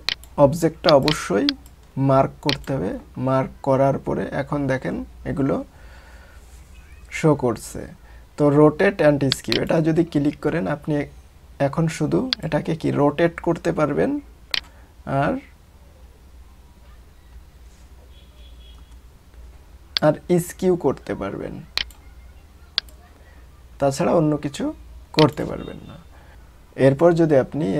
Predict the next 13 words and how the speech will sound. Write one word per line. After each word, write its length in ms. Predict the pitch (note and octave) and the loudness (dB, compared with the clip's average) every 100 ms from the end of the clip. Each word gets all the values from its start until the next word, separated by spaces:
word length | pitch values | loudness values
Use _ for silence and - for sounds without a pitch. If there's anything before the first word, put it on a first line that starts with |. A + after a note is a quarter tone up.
| C#3 | -2
স্কেল 240 | - E3 F3 - | -2 0 0 0
সিলেক্ট 340 | D3 D3 - - | 2 2 0 -2
করেন 260 | A#2+ A#2+ D3 B3+ - - - - - - - - - - - - - - - - - - | 0 2 0 -4 -10 -20 -20 -20 -20 -20 -20 -20 -20 -20 -20 -20 -20 -20 -20 -20 -20 -2
তাহলে 360 | B2 B2 B2+ C3 G#3+ - - | 2 2 2 -2 -4 -8 -10
শুধু 200 | - D3 D#3 | -2 2 2
আপনি 200 | C#3+ - D4+ - - - - - - - D#3+ | 2 -2 -4 -6 -16 -20 -20 -20 -8 -2 -2
স্কেলিং 340 | - - F3 D3+ C#3+ | 0 0 2 0 2
করতে 240 | D3+ D3 D3+ | 0 2 0
পারছেন, 400 | D3 C3+ - E3 C4+ C#4 - - - - - - | 0 -2 -4 -4 -4 -6 -12 -20 -20 -20 -20 -6
অ্যাঙ্গুলার 440 | D3 D3 D3 D3+ C#3+ | -2 -2 2 2 2
পয়েন্ট 200 | C#3+ C#3+ C#3+ | 2 -2 -2
থেকে 200 | E3 E3+ A3 E4+ - - - - - | -4 -4 -6 -6 -14 -20 -20 -18 -12
এটা 160 | C#3 | -6